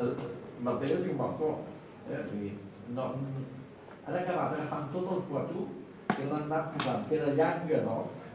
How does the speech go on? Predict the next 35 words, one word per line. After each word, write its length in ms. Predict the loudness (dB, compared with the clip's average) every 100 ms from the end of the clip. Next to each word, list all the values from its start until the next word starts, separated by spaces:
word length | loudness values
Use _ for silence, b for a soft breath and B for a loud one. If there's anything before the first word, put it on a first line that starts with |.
| -14 -12
eh, 140 | -10
perquè 260 | -8 -8 -8 -8 -8
es 140 | -4 -2
veuen 260 | -2 -2
tots 160 | -2 -2
els 100 | -2 2
poemes 420 | 2 2 0 -2
de 140 | -2 -2 -2 -4 -4
Ricard 320 | 0 2 2 2
Corredera, 420 | -2 -2 -2 -2
llavors 300 | -2 -4 -6 -6
Llanguedoc 720 | -4 -2 -2 -2 -2 -4 -4
total, 460 | -2 -2 -2 -6 -6
eh? 80 | -8 -10 -14 -14 -4
I 80 | 0
l'han 160 | 2
anat 320 | 2 0 -2 -6
fent 220 | -4 -2 0
petit, 260 | 0 0 -2 -2
fent 160 | -2
petit, 320 | -2 -2 -4 -6
fent 140 | -6 -4
petit, 300 | -2 -2 -4 -8 -12 -16 -16 -16 -18 -18 -10
van, 240 | -4 -4 -4
van 220 | -2 0
haver 160 | 0 0
de 60 | 0
migrar, 400 | 0 0 2 0 -2 -8 -12 -4
en, 220 | -2 -2 -4 -6 -10 -10
estava 300 | -2 0 0
barrejat 320 | 0 0 0
amb 360 | 0 -2 -2 -2
l'època 440 | -2 -2 -4 -2 -2
de 80 | -2
les 340 | -2 -4 -6